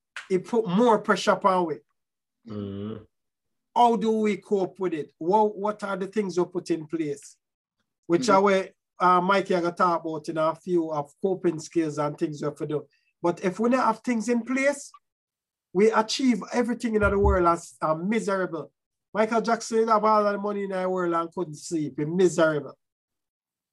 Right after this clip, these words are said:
Speaker 3: Mm-hmm.
Speaker 1: You understand? Some of the most successful people that commit suicide,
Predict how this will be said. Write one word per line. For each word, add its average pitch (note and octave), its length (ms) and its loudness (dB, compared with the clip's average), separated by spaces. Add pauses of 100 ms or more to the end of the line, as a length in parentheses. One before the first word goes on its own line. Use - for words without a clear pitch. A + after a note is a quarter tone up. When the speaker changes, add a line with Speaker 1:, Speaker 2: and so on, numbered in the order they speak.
(120)
Speaker 3:
Mm-hmm. A3+ 300 -14 (360)
Speaker 1:
You E3+ 140 0
understand? G#3+ 680 0
Some G#3+ 300 2
of G#3+ 140 4
the - 200 -16
most A3 260 0
successful G#3+ 680 -4
people F#3+ 340 -8
that F#3 220 0
commit G3+ 280 -2
suicide, G#3 680 0